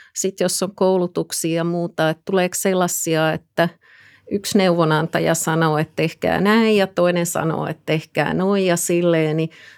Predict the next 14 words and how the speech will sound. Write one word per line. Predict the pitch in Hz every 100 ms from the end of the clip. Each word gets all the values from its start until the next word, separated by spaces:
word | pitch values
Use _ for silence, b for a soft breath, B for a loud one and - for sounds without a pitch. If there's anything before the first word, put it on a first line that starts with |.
| _ -
tuleeko | 226 247
semmosia | 247 214 - 214 196
hankalia | 220 214 196 160 160 -
tilanteita, | 180 175 165 165 - 156 156 - -
että | 180 - - 151 - _ - 170 b b - _
tavallaan, | 185 180 175 170 156
että | 156 170
jos | 165 -
huomaa, | 196 170 156 147 147
että | 156 _ 151 - b b b b b -
täällä | 180 180
vähän | 175 175 165 b b b b b -
opastajat | 220 262 - - 175 165 160
opastavat | 190 180 180 - 156 156